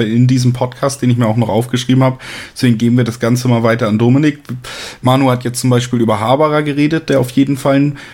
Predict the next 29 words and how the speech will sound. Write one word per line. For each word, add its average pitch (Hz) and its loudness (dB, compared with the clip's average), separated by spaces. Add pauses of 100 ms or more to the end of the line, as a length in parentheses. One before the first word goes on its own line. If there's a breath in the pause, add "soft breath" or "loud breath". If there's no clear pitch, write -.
wichtiger 135 0
Spieler 135 2
ist 139 -2
und 120 0
der 123 2
seine 123 2
Klasse 120 -4
auch 120 -4
immer 120 0
wieder 117 0
zeigen 127 -2
kann. 156 -2 (380 loud breath)
Du 147 2
hast 165 -2
aber 127 0
auch 131 0
jemanden 131 -2
erwähnt, 127 2
den 123 2
ich 123 0
in 117 2
dieser 127 2
Saison 120 0
bis 117 -2
jetzt 123 -2
wirklich 117 -6
herausragend 113 -2
finde, 123 2
nämlich 117 2